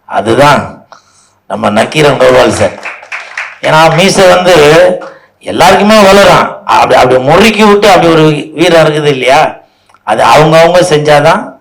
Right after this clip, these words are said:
அது அவங்களுக்கு கரெக்டா இருக்கும். அப்புறம் பாண்டிச்சேரியிலேருந்து வந்திருக்கீங்க, ஆனந்த் ரவிச்சந்திரன் சார். பொதுவாகவே பாண்டிச்சேரி அப்படின்னாலே நமக்கு சரக்கு தான் ஞாபகம் வரும். இனிமேல்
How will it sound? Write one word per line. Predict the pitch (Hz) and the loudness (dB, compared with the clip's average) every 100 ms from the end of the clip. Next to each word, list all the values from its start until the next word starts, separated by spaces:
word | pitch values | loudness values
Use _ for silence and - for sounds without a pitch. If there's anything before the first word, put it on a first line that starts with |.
| _ | _
அது | 113 113 | -4 0
அவங்களுக்கு | 113 - 113 113 113 | 0 -2 -6 -4 -8
கரெக்டா | 123 127 | -6 -6
இருக்கும். | 113 104 110 _ _ _ _ _ _ _ _ _ _ _ _ _ | -6 -8 -18 _ _ _ _ _ _ _ _ _ _ _ _ _
அப்புறம் | - 127 131 123 117 110 | -6 -2 -2 -2 -6 -4
பாண்டிச்சேரியிலேருந்து | - 160 165 - 151 147 147 143 | -2 -2 -2 -2 -2 0 0 0
வந்திருக்கீங்க, | 135 135 131 123 117 120 - _ _ _ _ _ _ _ _ _ _ _ _ _ 110 | 0 -2 -4 -6 -6 -8 -10 _ _ _ _ _ _ _ _ _ _ _ _ _ -6
ஆனந்த் | 131 147 139 | -4 -2 -2
ரவிச்சந்திரன் | 131 135 131 127 120 | 0 0 -2 -6 -6
சார். | 113 113 117 - _ _ _ _ _ | -6 -6 -6 -10 _ _ _ _ _
பொதுவாகவே | 165 185 190 202 190 | -4 0 2 2 0
பாண்டிச்சேரி | 165 180 196 190 185 180 170 135 - - _ _ _ | 0 0 0 0 0 0 0 -2 -10 -20 _ _ _
அப்படின்னாலே | - 165 156 160 | -8 -4 -2 0
நமக்கு | 165 156 143 | 0 -2 -4
சரக்கு | 131 147 165 151 | -2 -2 0 0
தான் | 156 | 0
ஞாபகம் | 143 143 139 131 | 0 -2 0 0
வரும். | 120 120 127 - _ _ _ _ _ | 0 -4 -8 -18 _ _ _ _ _
இனிமேல் | 113 165 190 202 208 214 - - | -8 -4 0 0 0 -2 -8 -20